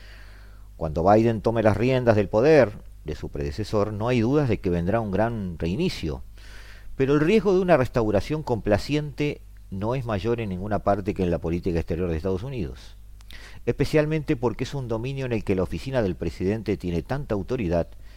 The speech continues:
incluso en medio de un estancamiento legislativo. "Todo puede cambiar para que todo siga igual", dice el héroe aristocrático de la novela El gato pardo,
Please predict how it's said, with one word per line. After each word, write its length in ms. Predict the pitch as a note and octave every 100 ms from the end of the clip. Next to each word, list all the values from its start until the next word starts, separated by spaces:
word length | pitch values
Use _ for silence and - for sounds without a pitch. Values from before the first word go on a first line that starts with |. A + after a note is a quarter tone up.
| -
incluso 440 | - F2 G#2+ A2+ G2
en 80 |
medio 220 | E2+ G2+ G2
de 60 |
un 60 | F2+
estancamiento 840 | E2 F2 E2+ E2 D#2 F2 F2 E2+
legislativo. 840 | D#2 C#2+ D2+ B1+ C2+ - - - - - - - - - - - - - - - - - -
"Todo 300 | C#3 C3+ A#2+
puede 240 | C3 C3
cambiar 580 | C3+ C3+ B2+ C3+ C3+ -
para 240 | A#2+ F#2+
que 100 | F2
todo 260 | - A2+ G2+
siga 200 | - G#2
igual", 440 | F2 D3 D3 D2+ -
dice 480 | - G#2+ - G2+ F2+ -
el 160 | E2
héroe 440 | F#2+ G2+ G2 G2+ F#2+
aristocrático 920 | E2 D#2+ - F2+ G2 E2+ F2 D#2+ F2
de 100 | F2
la 120 | E2
novela 300 | D#2+ E2 E2+
El 120 | E2
gato 200 | D#2+ D#2
pardo, 460 | F2 C3 F2 C#2+ C#2